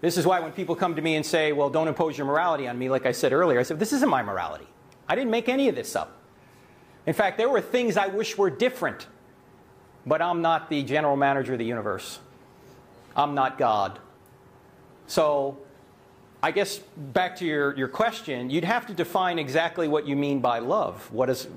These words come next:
what does love mean? Can you care for somebody of the same sex? Of course you can. I do. The question is, should you go further than that into some sort of romantic relationship? That's the question.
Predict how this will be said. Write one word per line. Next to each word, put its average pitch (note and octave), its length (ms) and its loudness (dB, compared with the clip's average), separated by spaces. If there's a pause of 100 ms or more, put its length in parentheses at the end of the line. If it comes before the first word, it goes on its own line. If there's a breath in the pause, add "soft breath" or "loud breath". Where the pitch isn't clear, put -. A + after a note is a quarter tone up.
what C3 140 2
does C3 120 -2
love F#3 200 0
mean? G#2 280 -8 (520 loud breath)
Can F3 140 2
you A3+ 120 2
care A#3+ 260 0
for A#3 140 -2
somebody A#3 300 0
of F#3+ 60 -4
the F#3+ 40 -6
same A#3+ 180 -4
sex? A#3+ 220 -2
Of - 80 -16
course C4 160 -2
you - 80 -14
can. G2+ 200 -6 (600)
I G#3 120 2
do. E3 240 -6 (1500 loud breath)
The D#3 60 -4
question A3+ 360 0
is, F#3 100 0
should F3 200 -2
you F3 80 2
go E3 180 2
further B3+ 380 0
than D3+ 160 -4
that D3 240 2
into D3+ 160 -2
some E3 200 0
sort D#3 220 2
of C#3+ 100 2
romantic D3 460 2
relationship? D#3 680 2 (1160)
That's D3+ 220 -2
the - 60 -14
question. - 440 -6